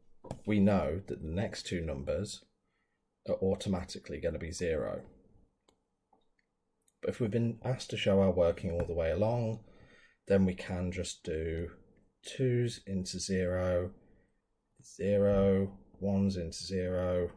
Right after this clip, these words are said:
is zero, and then those numbers transfer up. Great. So this also brings me nicely onto what would be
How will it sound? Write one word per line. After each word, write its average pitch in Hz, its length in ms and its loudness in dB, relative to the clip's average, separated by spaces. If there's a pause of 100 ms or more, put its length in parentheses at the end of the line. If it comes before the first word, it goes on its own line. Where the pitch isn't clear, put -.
(400)
is 90 200 -14
zero, 82 540 -2 (420)
and 90 120 -8
then 82 100 -6
those 80 240 -6
numbers 82 300 -10
transfer - 580 -8
up. - 140 -14 (1400)
Great. - 220 -4 (640)
So 101 400 0 (380)
this 123 180 0
also 92 320 0
brings 92 320 -4
me 95 80 0
nicely 92 680 -4 (400)
onto - 600 -6 (240)
what 90 180 0
would 87 180 -8
be 87 420 -6